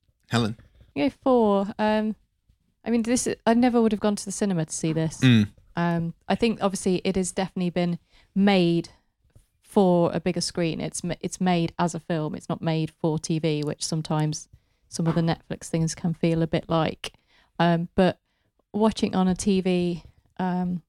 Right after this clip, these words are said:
Speaker 2: can't be that. It's, it's not, doesn't detract anything from it. I mean, there's some really, really gruesome bits as well that I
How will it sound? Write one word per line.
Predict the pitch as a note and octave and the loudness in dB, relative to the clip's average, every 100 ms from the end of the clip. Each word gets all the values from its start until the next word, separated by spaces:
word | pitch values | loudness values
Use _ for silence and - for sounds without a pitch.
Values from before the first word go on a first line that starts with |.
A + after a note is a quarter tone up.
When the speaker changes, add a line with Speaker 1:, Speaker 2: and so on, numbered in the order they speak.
| _ _ | _ _
Speaker 2:
can't | - F#3 - | -2 0 2
be | F3+ | 2
that. | F#3 - - | 2 0 -4
It's, | G3+ - | -4 -4
it's | A3+ - | -6 0
not, | A#3+ G3+ - | 0 0 -4
doesn't | - F3 | -10 -8
detract | F3 - - - | -6 -4 -4 -2
anything | E3+ E3 D#3+ - | -2 -2 -4 -2
from | E3+ | 0
it. | D3 - _ _ _ _ _ - | 0 -4 _ _ _ _ _ 2
I | |
mean, | F#3+ | 4
there's | F#3 - - | 4 2 -4
some | - G#3+ G3 | -4 0 2
really, | F3+ F3 E3 D#3 - | 4 4 2 -2 -4
really | G3 F#3 E3 | -2 0 0
gruesome | G3 F3 F3+ E3+ D#3+ | 0 0 0 0 -2
bits | E3 - | -2 -4
as | F3 - | -6 0
well | E3 D#3+ | 0 0
that | D#3 - | -2 -2
I | - | -4